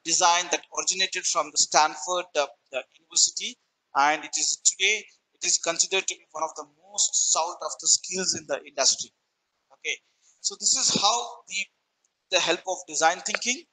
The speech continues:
they have followed the different process that are there in the design thinking, and, uh, the students of the Stanford University, they came out with this, uh, with this,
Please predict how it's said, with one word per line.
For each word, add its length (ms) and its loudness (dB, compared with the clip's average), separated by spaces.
they 60 2
have 200 2
followed 460 0
the 120 -8
different 380 -10
process 360 0
that 140 -2
are 200 2
there 160 -2
in 80 -12
the 120 -20
design 340 -2
thinking, 340 -14
and, 320 0
uh, 180 2
the 80 0
students 460 2
of 160 -6
the 60 0
Stanford 500 0
University, 520 -2
they 180 -6
came 160 -6
out 160 -8
with 100 -20
this, 340 -2
uh, 120 -14
with 300 -20
this, 200 -4